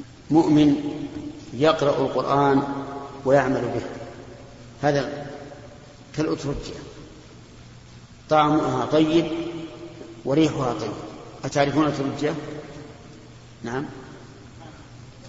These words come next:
ما تعرفونها؟ معروفة. ماذا ت-، ماذا تسمى عندكم يا سعيد؟ ما تعرفها؟ لا، لو رأيت لعرفتها.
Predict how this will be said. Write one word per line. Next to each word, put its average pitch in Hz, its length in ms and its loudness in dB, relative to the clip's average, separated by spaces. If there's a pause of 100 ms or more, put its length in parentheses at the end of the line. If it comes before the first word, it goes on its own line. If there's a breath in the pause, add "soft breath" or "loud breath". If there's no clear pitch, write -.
ما 147 160 0
تعرفونها؟ 143 580 -2 (1200)
معروفة. 190 340 -4 (1500)
ماذا 165 240 6
ت-، 143 380 -2
ماذا 156 240 4
تسمى 127 400 -2 (320)
عندكم 117 400 -4
يا 104 60 -8 (220)
سعيد؟ 131 260 -6 (1160)
ما 147 100 0
تعرفها؟ 135 360 -6 (1300)
لا، 202 200 4
لو 160 140 6
رأيت 160 240 2 (100)
لعرفتها. 160 540 -2